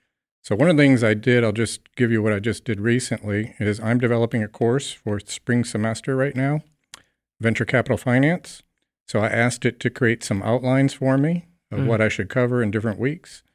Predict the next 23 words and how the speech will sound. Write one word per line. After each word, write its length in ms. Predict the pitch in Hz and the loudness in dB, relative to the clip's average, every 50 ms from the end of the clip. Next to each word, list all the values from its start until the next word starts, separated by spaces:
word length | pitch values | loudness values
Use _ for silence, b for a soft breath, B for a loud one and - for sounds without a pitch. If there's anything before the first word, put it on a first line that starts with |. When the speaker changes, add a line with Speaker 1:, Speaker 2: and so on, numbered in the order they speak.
| _ _ _ _ _ | _ _ _ _ _
Speaker 1:
Of 40 | - | -4
course, 220 | - 110 101 - | -2 -2 -2 -2
it 120 | 110 - - | -6 -8 -4
popped 280 | - 113 107 - - | -4 -4 -4 -2 -2
that 140 | - 113 110 | -2 0 0
all 220 | 104 101 104 101 107 | 0 0 0 2 2
out. 280 | 117 131 147 - - _ _ _ | 2 2 0 -2 -4 _ _ _
Then 120 | - 127 127 | -2 0 0
I 80 | 123 | 0
asked 300 | 120 127 123 117 113 - | 0 0 0 0 -2 -2
for 120 | - - 107 | -4 -4 -4
the 100 | 98 95 | -2 -2
references 640 | 101 107 127 151 - - 123 110 - - 110 104 101 | 0 0 0 0 0 -2 -4 -4 -2 -4 -4 -4 -4
of 80 | 98 | -4
what 120 | 104 107 101 | -4 -4 -4
it 80 | - | -4
was 140 | 107 101 92 | -6 -6 -4
doing. 400 | 104 107 117 131 156 170 170 - - | -2 -2 0 0 -2 -2 -4 -6 -6
And 140 | 110 101 - | -8 -6 -2
unlike 420 | - 123 131 139 135 131 131 - - | 0 0 2 2 2 0 0 -2 -4
what 120 | 110 - | -4 -4
you 160 | 120 135 180 | -2 -4 -4
said, 380 | 175 - - 156 156 160 156 156 | -4 -4 -2 -2 0 0 -2 -4